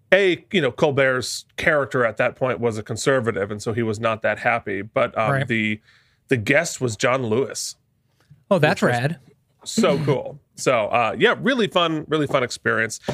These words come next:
Speaker 1: And we should talk about self-tapes at some point because those are a nightmare.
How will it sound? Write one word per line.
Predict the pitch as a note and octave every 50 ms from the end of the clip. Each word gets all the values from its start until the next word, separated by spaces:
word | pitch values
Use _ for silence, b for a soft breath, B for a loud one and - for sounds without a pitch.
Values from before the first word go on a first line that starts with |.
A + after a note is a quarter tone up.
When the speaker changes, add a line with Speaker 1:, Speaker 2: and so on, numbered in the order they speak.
| B B B
Speaker 1:
And | - F3+
we | G3 A3+
should | G#3+ - A3 - -
talk | G3+ G3 G3+ F#3 F#3+
about | D3+ C#3+ A#2+ -
self-tapes | - - C#3 C3+ C3 - - C3 C3 C#3 - -
at | - A2+ -
some | - A#2 A#2+ G#2
point | - A#2 A2 - - -
because | A#2 A#2+ - - A2+ G2 G#2+ - - _
those | C3 B2+ A#2+ A2+ A2
are | - A2+ A2+ A2+ A2 - -
a | A#2 A#2+ A#2 A2 - - - -
nightmare. | C#3 C#3 D#3 D3+ C3+ - - _ _ _ _ C#3+ D3 E3 F3+ G#3 G#3+ F3+ G3 G3 F3+ G3+ G3 F3+ E3